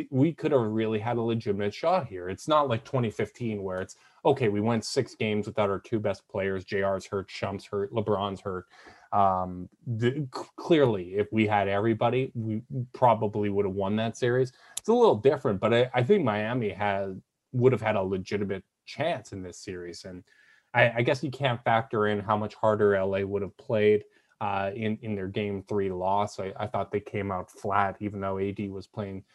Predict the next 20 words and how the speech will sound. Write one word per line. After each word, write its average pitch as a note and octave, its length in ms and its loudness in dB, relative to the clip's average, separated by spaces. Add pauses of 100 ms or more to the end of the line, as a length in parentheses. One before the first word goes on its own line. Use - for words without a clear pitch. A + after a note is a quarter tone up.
(220)
some B2 220 0
decent F#3 340 2
enough G2 380 -4
defense. C3 540 -2 (360)
Um, G#2+ 540 4 (140)
but, C#3+ 340 8
uh, C#3 200 12
I, D3+ 300 -2
I C#3+ 120 4
think C3+ 480 -2
that B2+ 200 2
they've A#2+ 380 4 (380)
proven B2 520 4
that G2+ 220 -4
they're G#2+ 160 6
a G2+ 120 6
really A#2+ 380 6
well-built G2+ 640 0
team, B2 320 -4
and G#2+ 240 -4